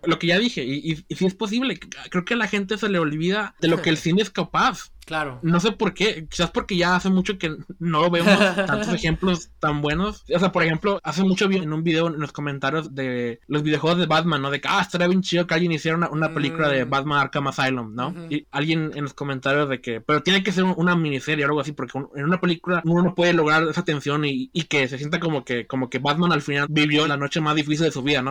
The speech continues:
Speaker 1: Una
Speaker 2: Ajá.
Speaker 1: película nunca te va a dar eso. Y yo
Speaker 2: Ajá.
Speaker 1: quiero gritar cuando escucho eso, ¿no? Porque, o sea, chinga, ¿viste Duro de Matar? <laughs>
Speaker 2: <laughs>
Speaker 1: Es, es una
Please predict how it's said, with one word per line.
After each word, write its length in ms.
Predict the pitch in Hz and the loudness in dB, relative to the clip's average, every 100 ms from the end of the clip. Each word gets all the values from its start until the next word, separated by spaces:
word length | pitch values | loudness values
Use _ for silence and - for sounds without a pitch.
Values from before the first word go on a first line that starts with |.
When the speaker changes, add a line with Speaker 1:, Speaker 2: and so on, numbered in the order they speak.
| 135 | -2
Speaker 1:
Una 140 | 170 | -2
Speaker 2:
Ajá. 60 | 165 | -2
Speaker 1:
película 320 | 160 151 165 | -2 -2 0
nunca 260 | 156 151 151 | 0 -2 -2
te 80 | 139 | 0
va 120 | 139 | 2
a 20 | |
dar 140 | 127 | 2
eso. 300 | 139 139 107 - | 0 -4 -10 -8
Y 140 | 135 | -4
yo 120 | 139 151 | 2 0
Speaker 2:
Ajá. 100 | 113 _ | 0 _
Speaker 1:
quiero 240 | 151 160 | 2 4
gritar 380 | 180 165 - 156 | 4 4 2 0
cuando 220 | - 147 | 0 -2
escucho 420 | 139 - 151 170 160 | -2 0 0 4 2
eso, 160 | 151 | 2
¿no? 140 | 139 - | 0 0
Porque, 280 | 147 135 | -2 0
o 60 | 131 | 0
sea, 220 | 143 123 - | 0 -2 -2
chinga, 320 | - 202 202 | 0 4 4
¿viste 240 | 156 180 208 | 4 4 4
Duro 160 | 185 | 6
de 60 | 208 | 6
Matar? 440 | 175 - 156 254 214 | 4 2 2 2 0
<laughs> 240 | 190 - | -6 -4
Speaker 2:
<laughs> 800 | 214 214 214 202 240 226 214 214 180 160 | 2 4 6 4 0 -2 -6 -8 -8 0
Speaker 1:
Es, 120 | 180 | 2
es 220 | 190 185 | 4 4
una 300 | 240 240 196 | 4 2 0